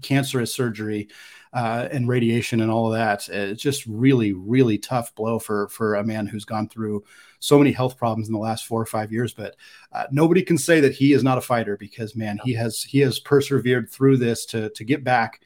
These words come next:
Speaker 1: onto the, uh, you know, on, behind the mic i-, is tremendous. And if, hopefully it's not the last we've seen of him, but even if it is, I was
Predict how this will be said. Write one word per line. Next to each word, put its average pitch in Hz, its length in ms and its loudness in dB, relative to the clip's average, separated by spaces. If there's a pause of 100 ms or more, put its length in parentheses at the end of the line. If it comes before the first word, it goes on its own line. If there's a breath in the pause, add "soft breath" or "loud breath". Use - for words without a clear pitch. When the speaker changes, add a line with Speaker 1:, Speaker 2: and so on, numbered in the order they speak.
(380 soft breath)
Speaker 1:
onto 127 380 2
the, 113 480 -2
uh, - 20 -6
you 131 160 0
know, 127 140 -2
on, 131 140 0
behind 131 400 0
the 117 40 2
mic 113 320 -2
i-, - 40 -10
is 113 560 -6
tremendous. 117 560 -2
And 110 100 -2
if, - 180 -12 (300 soft breath)
hopefully 185 260 8
it's 175 120 2
not 170 160 2
the 147 40 0
last 147 280 4
we've 131 100 0
seen 143 180 0
of 113 120 0
him, 110 120 0
but 110 120 0
even 117 240 0
if - 260 -6
it 120 120 -2
is, 110 220 -2
I 104 200 -4
was 104 240 -10